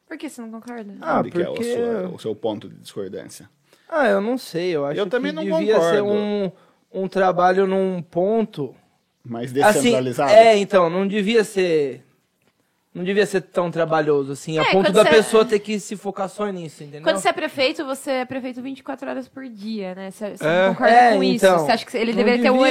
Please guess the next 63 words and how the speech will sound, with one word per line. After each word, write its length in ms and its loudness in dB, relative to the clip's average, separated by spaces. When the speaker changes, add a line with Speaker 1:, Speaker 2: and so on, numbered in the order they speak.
Speaker 1:
horário 220 6
Speaker 2:
ser 100 2
Speaker 1:
de 60 -2
ser 100 -2
Speaker 2:
assim. 100 0
Speaker 1:
prefeito 340 -4
e 40 -6
o 20 -8
Speaker 2:
Exatamente, 180 0
Speaker 1:
horário 340 2
de 80 -8
ter 60 -4
Speaker 2:
é. 120 0
Speaker 1:
a 40 -2
vida 240 -4
dele? 400 -2
Speaker 4:
Tipo, 360 -6
você 200 -2
sai 320 0
pra 240 2
ir 160 0
no 120 -6
Speaker 2:
Se 80 -6
as 60 4
Speaker 4:
mercado, 360 6
Speaker 2:
co-, 80 -6
Speaker 4:
você 120 -4
é 60 2
prefeito. 460 0
Speaker 2:
se 40 -6
as 80 -4
Speaker 4:
Você 60 8
Speaker 2:
coisas, 180 6
Speaker 1:
Prefeito, 260 6
Speaker 2:
é, 40 2
Speaker 1:
né? 140 4
Speaker 2:
se 200 4
as 80 -2
Speaker 1:
Você 60 -2
é 20 4
Speaker 2:
coisas 200 2
Speaker 1:
prefeito 160 4
Speaker 2:
fossem 140 2
Speaker 1:
o 40 0
Speaker 2:
mais 220 2
Speaker 1:
tempo 120 -4
Speaker 2:
fáceis, 380 4
Speaker 1:
todo, 100 4
Speaker 2:
acho 200 2
Speaker 1:
né? 40 -8
Speaker 2:
que 80 0
não 160 -4
seria 380 -4
assim. 320 -10
A 60 -6
pessoa 440 -12
poderia 440 -6
trabalhar, 540 -2
tipo, 520 -6
só 260 2
administrar, 720 0
como 260 -4
se 160 -12